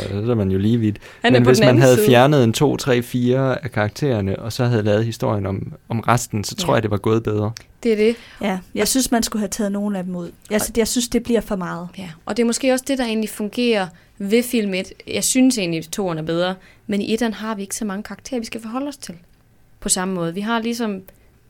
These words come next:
Speaker 2: fire hovedpersoner, og så har vi Credence og ham der Graves. Er det ikke essensen af det?
Speaker 1: Jo.
Speaker 2: Og her har vi tretten, fjorten, femten mennesker, som vil alt muligt forskelligt, og som
Speaker 3: Mhm.
Speaker 2: alle sammen ind-, har en indvirkning på plottet, ikke?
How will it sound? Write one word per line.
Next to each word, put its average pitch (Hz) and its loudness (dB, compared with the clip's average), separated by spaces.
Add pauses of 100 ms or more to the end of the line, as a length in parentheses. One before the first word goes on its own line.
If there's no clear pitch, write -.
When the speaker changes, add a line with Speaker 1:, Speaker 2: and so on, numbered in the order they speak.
Speaker 2:
fire - -2
hovedpersoner, 185 -4
og 165 -8
så 185 -10
har 175 -4
vi 160 -10 (100)
Credence 156 -10
og - -12
ham 156 -6
der 156 -6 (960)
Graves. 185 -6 (380)
Er 208 -4
det 208 4
ikke 214 2
essensen 196 -6
af 170 -6
det? 165 -12 (160)
Speaker 1:
Jo. 113 2 (460)
Speaker 2:
Og 190 -4
her 202 2
har 185 4
vi 175 -8 (300)
tretten, 190 0
fjorten, 185 -2
femten 185 -6 (140)
mennesker, 180 -8 (560)
som 190 -4
vil 196 2
alt 190 2
muligt 170 -4
forskelligt, 156 -8
og 165 -8
som 165 0
Speaker 3:
Mhm. - 0
Speaker 2:
alle 208 -4
sammen 170 -4
ind-, 175 -6
har 175 -4
en 156 -4
indvirkning 160 -4
på 160 -16
plottet, 175 -6
ikke? 220 -12